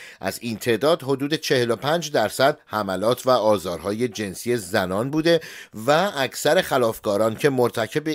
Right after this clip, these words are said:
این اعمال شده‌اند، اتباع خارجی هستند. طبق قوانین فعلی آلمان در اکثر موارد وقتی یک پناهجو و متقاضی پناهندگی مرتکب خلاف می‌شود،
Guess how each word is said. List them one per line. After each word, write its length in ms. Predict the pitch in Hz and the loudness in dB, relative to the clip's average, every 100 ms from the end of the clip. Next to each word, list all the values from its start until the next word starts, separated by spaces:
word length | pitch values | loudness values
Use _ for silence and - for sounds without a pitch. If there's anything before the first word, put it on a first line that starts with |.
| - | -6
این 240 | 160 170 - | -6 -4 -4
اعمال 420 | 101 - 90 85 | -6 -6 -6 -8
شده‌اند، 600 | 78 92 85 85 123 151 - - _ - | -8 -10 -8 -2 0 0 -2 -18 _ -6
اتباع 560 | 90 - - 87 101 | -6 -6 -8 -2 0
خارجی 600 | 104 - 123 117 113 113 | -2 0 2 4 4 0
هستند. 720 | 107 - - 67 64 _ - _ _ _ _ _ _ _ - | -8 -10 -12 -14 -18 _ -20 _ _ _ _ _ _ _ -2
طبق 380 | 139 - 185 190 | 0 2 -2 2
قوانین 480 | 151 139 139 165 | 2 2 -2 -2
فعلی 540 | 185 - 156 139 151 214 | -4 0 0 0 0 0
آلمان 520 | 208 160 143 156 160 | 2 0 2 0 0
در 220 | 143 131 - | 2 2 2
اکثر 460 | 113 - 151 170 | -4 -2 2 2
موارد 720 | 185 156 131 123 127 147 107 | 4 2 4 4 4 2 2
وقتی 260 | 127 135 151 | 0 0 -4
یک 300 | 147 165 - | -4 -4 -4
پناهجو 600 | 139 131 117 104 123 127 | -4 -2 -2 -4 -4 0
و 200 | 120 123 | 4 4
متقاضی 600 | 120 117 120 107 104 101 127 | 4 0 0 2 0 0 -2
پناهندگی 720 | 120 113 104 101 98 98 117 | 0 -2 -2 -4 -4 -4 0
مرتکب 560 | 117 110 110 - 127 | 0 2 -2 0 0
خلاف 540 | 127 - 117 110 104 107 | 0 0 0 2 0 -4
می‌شود، 460 | 107 107 104 156 | -4 0 4 2